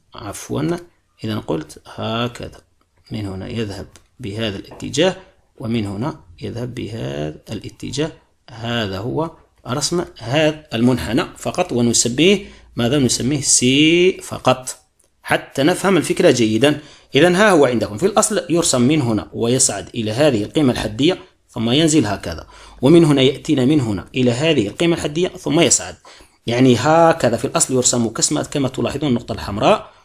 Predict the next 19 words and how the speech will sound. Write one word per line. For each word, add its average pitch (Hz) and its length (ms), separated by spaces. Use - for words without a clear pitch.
ومن 131 240
هنا 113 180
كذلك 139 580
هكذا 143 640
وانتهت 147 760
عملية 120 500
رسم 135 300
بطريقة 117 580
جد 156 340
سليمة. 120 380
يعني 117 280
لا 214 240
داعي 147 460
أن 156 140
نبقى 185 300
من 175 160
هنا 160 500
هكذا 151 480
نصعد 180 400